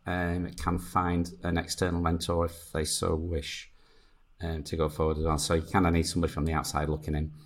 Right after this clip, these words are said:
um, in effect, to help them on. Um, it's, it's certainly not the full answer, but, you know, it's a step in the right direction. I think it's something we've gotta work on harder. Um,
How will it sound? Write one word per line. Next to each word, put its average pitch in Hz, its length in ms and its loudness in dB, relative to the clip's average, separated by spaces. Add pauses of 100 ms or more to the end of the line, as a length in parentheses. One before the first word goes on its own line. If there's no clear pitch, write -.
(400)
um, 80 300 -2
in 82 100 -2
effect, - 300 -4
to 87 80 -2
help 80 200 0
them 78 120 -2
on. 80 180 -2 (360)
Um, 90 340 6
it's, 98 220 2
it's - 420 0
certainly 90 340 6
not 87 160 2
the - 80 -4
full 87 480 0 (180)
answer, 80 360 2
but, 80 260 2 (300)
you 82 100 0
know, 78 80 2
it's 76 180 -2
a - 40 -6
step - 260 -2
in 82 80 -2
the 85 80 0
right 80 220 2
direction. 80 480 0
I 80 80 -4
think - 260 -4
it's - 100 -2
something 82 240 -2
we've 80 80 -2
gotta 82 140 0
work 80 320 0
on 82 180 2 (680)
harder. 82 420 2 (240)
Um, 98 280 8